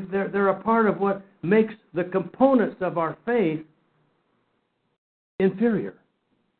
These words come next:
We got to get all the components, all of our thinking,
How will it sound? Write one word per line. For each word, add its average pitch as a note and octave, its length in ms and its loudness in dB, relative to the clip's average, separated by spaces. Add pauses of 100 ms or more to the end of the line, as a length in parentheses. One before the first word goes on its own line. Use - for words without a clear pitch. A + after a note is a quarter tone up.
(220)
We D#3+ 80 2
got A3 220 -2
to G#3 80 0
get G3 220 2 (120)
all A#3 360 2
the G3+ 120 -6
components, G3+ 680 -4 (400)
all A3+ 320 4
of G3+ 120 -2
our F#3+ 240 -4
thinking, F#3+ 440 -4